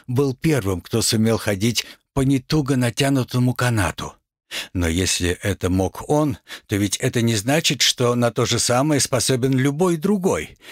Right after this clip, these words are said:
например, я. "Бро, я перебрал,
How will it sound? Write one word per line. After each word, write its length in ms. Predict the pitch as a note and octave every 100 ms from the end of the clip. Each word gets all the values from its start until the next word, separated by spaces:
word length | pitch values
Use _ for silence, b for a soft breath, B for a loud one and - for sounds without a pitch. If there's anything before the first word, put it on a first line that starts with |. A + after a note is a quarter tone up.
| B B
например, 460 | A2 F2 G2 G#2 B2+
я. 340 | D#3+ E3 - - _ _ _ _ _ _ _ _ _ -
"Бро, 640 | G2+ A2 F2+ G#2+ G#2+ G#2+ _ _ _ _ -
я 260 | A2+ G2
перебрал, 760 | G2 A#2+ G2 E2+ D#2+ D#2+ F2